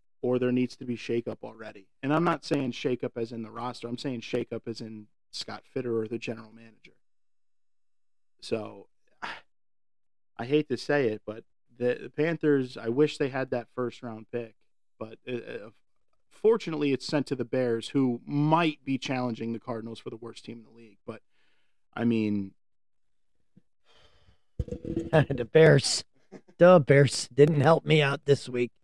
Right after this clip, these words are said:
Speaker 2: Mister Fields did not have himself a day. I could have made a, uh, up some ground against Eli there, but, uh, he decided to drop fourteen points in a, in a pick six with two minutes left on the clock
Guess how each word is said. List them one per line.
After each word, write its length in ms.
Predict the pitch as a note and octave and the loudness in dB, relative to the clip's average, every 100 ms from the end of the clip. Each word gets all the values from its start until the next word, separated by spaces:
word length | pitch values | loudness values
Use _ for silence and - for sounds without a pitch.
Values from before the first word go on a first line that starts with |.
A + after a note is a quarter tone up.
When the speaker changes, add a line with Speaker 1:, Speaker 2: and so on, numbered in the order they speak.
| _ _ - | _ _ 6
Speaker 2:
Mister 300 | D#3+ - E3 | 6 8 6
Fields 480 | - D#3+ D3+ B2 - | 8 10 10 8 4
did 180 | C3 | 2
not 260 | B2+ C#3+ D#3 | 6 6 8
have 180 | C#3+ C3 | 8 6
himself 480 | C#3+ A#2+ D3+ C3 B2+ | 2 2 2 2 -2
a 60 | |
day. 320 | B2 B2+ A#2 - _ _ _ - | -4 -2 -2 -4 _ _ _ 4
I 100 | D#3 | 6
could 220 | - A3 | 12 12
have 80 | E3+ | 12
made 200 | E3+ E3 | 10 10
a, 180 | C#3 A#2 _ _ - _ _ | 8 6 _ _ -20 _ _
uh, 280 | - A#2+ A2 - | 0 2 2 4
up 180 | D#3 C#3 | 6 6
some 260 | - D3+ B2+ | 6 6 10
ground 340 | D3 F3 F3+ | 10 12 10
against 340 | C#3 C3+ B2+ | 8 4 4
Eli 420 | D#3 F3 D#3+ B2 A#2 | 10 12 12 10 8
there, 280 | B2 A#2 | 6 6
but, 220 | A2+ A#2+ A2+ - | 4 2 2 2
uh, 180 | A#2 A2+ | 4 6
he 140 | C3+ | 4
decided 420 | C3+ - D#3 C#3 | 4 6 8 8
to 100 | C3 | 6
drop 300 | A#2+ D3+ C3 - _ | 8 8 8 2 _
fourteen 480 | D#3+ D#3 - D3 C3 | 12 12 10 4 6
points 380 | - D3 C3+ - | 8 8 8 4
in 80 | B2 | 2
a, 100 | A#2 - | 0 0
in 140 | C3 | 0
a 80 | B2 - | 0 2
pick 240 | E3+ D#3 | 4 4
six 420 | - F3+ D#3 - - _ _ - | 6 8 8 6 -18 _ _ 2
with 220 | C#3 - | 2 6
two 180 | - F3 | 10 12
minutes 320 | D#3 D3 - | 10 8 8
left 220 | C#3 - | 8 8
on 140 | C3+ | 6
the 80 | A#2+ | 6
clock 500 | - E3+ D3+ A#2 - | 4 8 8 6 0